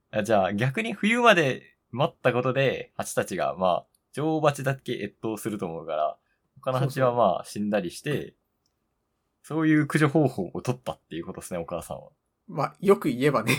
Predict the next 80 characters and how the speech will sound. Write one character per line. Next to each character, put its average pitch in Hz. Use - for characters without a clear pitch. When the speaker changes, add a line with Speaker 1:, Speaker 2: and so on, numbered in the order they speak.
Speaker 1:
エ 185
コ 240
で -
す -
ね 92
っ 90
て -
い 104
う 92
か、 98
す-、 -
そ -
ん 202
な 202
に 185
じ 180
ゃ -
あ -
邪 117
魔 156
に 165
な 180
ら 175
な 131
い 90
と 92
こ 92
ろ 85
に -
あ 98
っ -
た 78
の 76
か 78
な？ 80
Speaker 2:
う 156
ー 202
ん、 170
ま 269
あ 143
そ 202
う 175
だ 110
ね。 -
実 165
際 -
見 151
ず-、 233
Speaker 1:
へ 311
ー。 -
Speaker 2:
見 139
づ 185
ら 247
い 233
と 180
こ -
ろ 113
に 107
蜂 123
の 120
巣 127
で 113
き -
ま 117
す -
か -
ら。 -
Speaker 1:
す -
げ 101
え、 101
で 87
け -
え 302
け 107
ど 85
な。 78
す -
ご 110
い -
な。 -